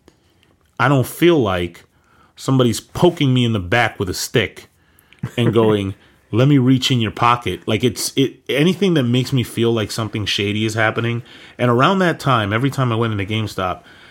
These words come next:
between the fact that anytime I bought a game, I could go with a pre-owned ten dollar game that I just wanted to waste time on,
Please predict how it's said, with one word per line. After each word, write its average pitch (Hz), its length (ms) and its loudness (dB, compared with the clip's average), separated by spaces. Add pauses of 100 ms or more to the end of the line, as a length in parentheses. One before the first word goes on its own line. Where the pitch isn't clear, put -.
(540)
between 143 600 2
the 120 220 2
fact 143 380 0
that 120 240 0
anytime 139 500 0
I 113 80 -2
bought 117 280 0
a 113 60 0
game, 98 420 -6
I 95 120 -6
could 120 160 -6
go 123 100 2
with 120 160 2
a 101 80 -4
pre-owned 127 580 -2
ten 117 220 -4
dollar 110 260 -2
game 104 280 -8
that 92 100 -6
I 95 60 -6
just 95 180 -10
wanted 107 200 -4
to 92 80 -4
waste 95 280 -6
time 101 280 -6
on, 82 240 -8